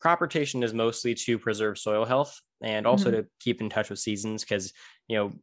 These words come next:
Speaker 1: some cro-, some crops obviously aren't going to grow all season long, they're, or, uh, all year long, they're gonna be seasonal. Um, so if you're growing, like, you know, let's just say you're growing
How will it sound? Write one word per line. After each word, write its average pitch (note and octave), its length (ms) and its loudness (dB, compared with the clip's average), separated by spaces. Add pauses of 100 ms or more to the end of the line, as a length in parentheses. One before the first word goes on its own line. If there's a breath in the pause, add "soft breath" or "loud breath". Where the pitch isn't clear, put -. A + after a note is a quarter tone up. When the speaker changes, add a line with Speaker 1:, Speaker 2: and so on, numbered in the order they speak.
(340)
Speaker 1:
some C3+ 280 4
cro-, C3+ 220 -2
some C#3 180 0
crops B2+ 240 2
obviously A2+ 340 2
aren't G#2+ 200 0
going A2 180 -2
to G2+ 80 -14
grow G#2 240 2
all G2+ 80 0
season G2+ 320 -4
long, A2+ 260 2
they're, G2+ 160 0
or, G#2 200 2
uh, F#2+ 120 -4
all B2 160 4
year A2 180 2
long, A2 200 0
they're G2 100 -8
gonna G2 80 -6
be F#2+ 80 -8
seasonal. C3+ 480 -4 (640 loud breath)
Um, G#2 480 -4 (320)
so C3+ 300 6
if A#2+ 80 2
you're C3 80 2
growing, C3+ 320 2
like, A#2 260 2 (320)
you A#2 100 -8
know, G2+ 80 -6
let's G#2 120 -6
just - 120 -8
say A#2 60 0
you're G#2+ 100 2
growing G#2 500 0